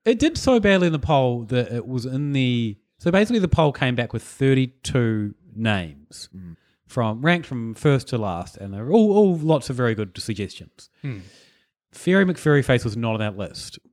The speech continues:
Speaker 3: Yeah.
Speaker 1: Fairy McFairy Face had one hundred eighty votes,
Speaker 3: Yeah.
Speaker 1: whereas the top result had two thousand and something.
Speaker 2: Yeah. So that's, it's good to know that, uh, a hundred and eighty dickheads had their say and it didn't make a difference.
Speaker 1: Yeah.
Speaker 3: But what was the, what actually won, do we know?
Speaker 1: Uh, it was the name of the guy that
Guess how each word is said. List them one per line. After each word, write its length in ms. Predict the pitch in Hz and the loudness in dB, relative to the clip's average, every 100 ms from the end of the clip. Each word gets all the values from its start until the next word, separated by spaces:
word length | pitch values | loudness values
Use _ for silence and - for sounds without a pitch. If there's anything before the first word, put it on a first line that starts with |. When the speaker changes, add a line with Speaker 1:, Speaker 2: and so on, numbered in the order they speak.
| _ _ - | _ _ -12
Speaker 3:
Yeah. 160 | 131 107 | -10 -4
Speaker 1:
Fairy 160 | - 180 | 2 2
McFairy 360 | 175 - 143 131 | 2 2 2 4
Face 240 | 127 113 | 2 0
had 440 | - - 113 107 - _ | -4 -2 -2 -2 -8 _
one 140 | 127 | 0
hundred 260 | 131 131 117 | 2 2 0
eighty 200 | 107 110 | 0 -2
votes, 540 | 101 98 92 - - - | 0 -2 -4 -8 -10 -10
Speaker 3:
Yeah. 180 | 135 107 - | -12 -12 -12
Speaker 1:
whereas 320 | 110 110 104 | -2 0 0
the 60 | - | -4
top 260 | - 135 - | -2 -2 0
result 280 | 107 107 | 0 2
had 140 | 101 98 _ - | 0 -6 _ 0
two 140 | 127 | 2
thousand 300 | 107 101 95 | 4 0 -2
and 80 | 92 | -8
something. 280 | 95 80 73 64 _ | -10 -10 -18 -20 _
Speaker 2:
Yeah. 60 | - | -4
So 40 | 156 | 0
that's, 180 | 175 170 | 0 0
it's 160 | 185 | -4
good 140 | - 202 | -2 2
to 80 | 180 | 4
know 140 | 143 | 4
that, 120 | 127 | 4
uh, 200 | 120 113 | 4 2
a 60 | 107 | 2
hundred 280 | 131 127 117 | -2 -2 -2
and 20 | |
eighty 220 | 113 113 | -2 -2
dickheads 420 | 101 104 107 98 - | -6 -4 -4 -4 -4
had 160 | 98 | -4
their 120 | 98 | -4
say 360 | 98 98 90 92 | -4 -4 -2 -2
and 200 | 95 95 | -6 -8
it 120 | - 101 | -8 -8
didn't 200 | 92 87 | -8 -8
make 180 | 92 | -10
a 40 | - | -10
difference. 340 | 85 - 85 | -12 -10 -4
Speaker 1:
Yeah. 180 | 147 123 - - - _ - | 0 0 -2 -18 -20 _ -4
Speaker 3:
But 120 | 262 | -4
what 280 | 208 269 233 | 0 0 0
was 180 | 240 208 | -2 0
the, 140 | 202 | 0
what 260 | 160 226 - | 2 0 0
actually 320 | 180 - 160 | -4 -2 -2
won, 180 | 131 156 | 0 0
do 40 | 180 | -2
we 100 | 107 | -2
know? 220 | 107 220 - - | -2 -4 -6 -10
Speaker 1:
Uh, 380 | 135 139 139 139 131 | -2 4 4 4 2
it 60 | |
was 180 | 143 127 | -4 0
the 60 | 151 | 2
name 200 | 160 233 | 2 0
of 100 | 240 | -2
the 60 | |
guy 240 | 190 135 127 | 2 4 4
that 220 | 120 - | 2 -4